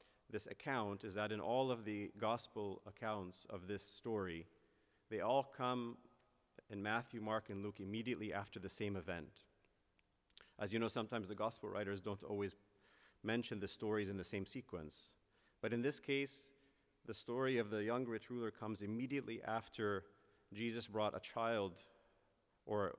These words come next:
Jesus spoke about children and not, um, preventing the children from coming to him. And he used the children as an example of those who inherit the kingdom of God.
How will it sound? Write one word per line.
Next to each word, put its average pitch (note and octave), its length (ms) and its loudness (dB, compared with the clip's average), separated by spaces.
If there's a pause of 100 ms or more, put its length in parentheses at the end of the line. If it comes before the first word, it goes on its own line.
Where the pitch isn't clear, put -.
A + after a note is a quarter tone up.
(120)
Jesus G2+ 360 -4 (160)
spoke - 340 0
about F#2+ 260 2
children G2+ 600 0 (320)
and G2 180 0
not, G#2+ 380 2 (580)
um, F2+ 520 0 (1300)
preventing A2+ 480 2
the F#2 60 -4
children G2+ 400 -2
from F2+ 140 -8
coming G2+ 300 0
to F2+ 120 -10
him. E2 260 -6 (540)
And F#2 100 -4
he G2 60 -4
used A2 280 0
the A2+ 60 -4
children G2+ 380 -2
as F#2+ 80 0
an F2+ 80 -2
example G#2 480 0
of F#2 140 -4
those G2+ 240 0
who F#2+ 100 -6
inherit F#2+ 420 0
the - 60 -6
kingdom F2+ 340 -6
of E2 140 -10
God. E2 260 0